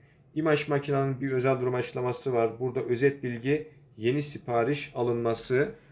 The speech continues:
Burada açıklama şöyle: "Şirketimizle Orta Doğu'da mukim bir müşterimiz arasında toplam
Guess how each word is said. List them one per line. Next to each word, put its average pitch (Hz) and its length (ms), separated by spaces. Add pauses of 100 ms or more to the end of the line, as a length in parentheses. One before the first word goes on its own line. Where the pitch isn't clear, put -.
(180)
Burada 143 220
açıklama 131 380
şöyle: 139 440
"Şirketimizle 139 880 (160)
Orta 127 380
Doğu'da 123 260
mukim 135 460
bir 131 140
müşterimiz 120 480
arasında 127 580 (400)
toplam 139 440